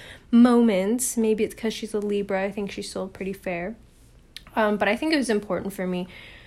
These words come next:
to, like, express my emotions, my frustrations, 'cause I think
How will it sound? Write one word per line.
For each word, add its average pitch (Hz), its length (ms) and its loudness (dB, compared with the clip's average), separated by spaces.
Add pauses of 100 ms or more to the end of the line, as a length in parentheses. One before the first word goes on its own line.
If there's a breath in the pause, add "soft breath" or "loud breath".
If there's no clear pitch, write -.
(220 loud breath)
to, 196 360 2
like, 180 260 -2
express - 520 -2
my 226 120 4
emotions, 233 440 4
my 247 160 4
frustrations, 240 920 2
'cause 214 160 -4
I 196 100 0
think 196 420 -4